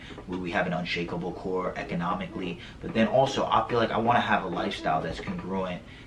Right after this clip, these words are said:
to who I view myself as. Um, and I'm pulling in people that I feel like are at the same caliber and playing at the same level as me.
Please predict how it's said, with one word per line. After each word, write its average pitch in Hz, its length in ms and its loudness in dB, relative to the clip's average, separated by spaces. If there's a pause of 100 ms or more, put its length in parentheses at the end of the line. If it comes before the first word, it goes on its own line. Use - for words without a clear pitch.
(240)
to 92 220 -2
who 127 260 2
I 104 120 8
view 101 200 4
myself 92 500 0
as. 95 380 2 (720)
Um, 78 360 -2
and 85 120 -4
I'm 82 120 -2
pulling 98 360 0
in 92 160 -2
people 92 500 -2 (220)
that 82 100 -4
I 87 120 0
feel 95 260 -2
like 90 300 -2
are 85 340 2
at - 160 -4
the 87 80 -4
same 92 260 -2
caliber 87 520 0
and 82 140 0
playing 90 260 -2
at 85 100 -6
the - 80 -8
same 82 260 -4
level 95 300 0
as 90 120 -8
me. 92 240 -6